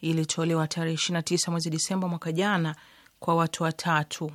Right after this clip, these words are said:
waliojitolea. Marhala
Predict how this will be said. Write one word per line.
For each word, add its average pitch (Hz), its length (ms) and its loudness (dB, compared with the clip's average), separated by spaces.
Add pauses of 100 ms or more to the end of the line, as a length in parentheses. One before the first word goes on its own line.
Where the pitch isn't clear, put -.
(140)
waliojitolea. 156 920 -2 (840)
Marhala 175 760 4